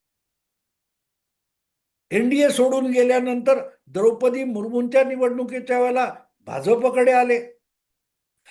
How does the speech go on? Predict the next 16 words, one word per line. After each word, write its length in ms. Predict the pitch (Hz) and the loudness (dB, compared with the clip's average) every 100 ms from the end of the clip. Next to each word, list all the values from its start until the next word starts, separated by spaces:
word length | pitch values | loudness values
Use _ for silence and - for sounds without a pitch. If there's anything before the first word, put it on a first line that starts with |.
| - - | -12 -2
आज 260 | 233 247 | 0 0
ते 380 | 285 262 - - | 4 4 4 -4
एनडीए 360 | 185 214 233 254 | -6 -4 0 0
मध्ये 280 | 247 247 240 | 0 2 2
नाहीत, 420 | 196 165 262 262 - _ _ _ _ _ _ - | 0 -4 -6 -8 -18 _ _ _ _ _ _ -6
अशा 260 | 180 254 269 | -2 2 2
वेळेला 280 | 247 247 | 2 0
ते 440 | 254 254 262 - _ _ _ _ _ _ _ _ _ _ _ 110 | 0 -2 -2 -6 _ _ _ _ _ _ _ _ _ _ _ -8
भाजपसोबत 1200 | 160 208 269 262 247 220 214 196 165 - _ - | -4 4 4 4 -2 -4 -2 -2 -4 -10 _ -6
जर 220 | 185 233 - _ _ _ | -2 -2 -4 _ _ _
विश्वास 440 | 156 165 208 240 - | -10 -4 -2 -2 -2
प्रस्तावाचा 640 | 202 - 220 220 220 226 | -6 0 0 0 0 -2
विषय 280 | 196 165 214 | -2 -6 -4
आला 340 | 202 233 - - _ 196 | -2 -2 -2 -12 _ -8
तर 60 | |
राहतील, 480 | 175 151 190 247 | -4 -2 -2 -4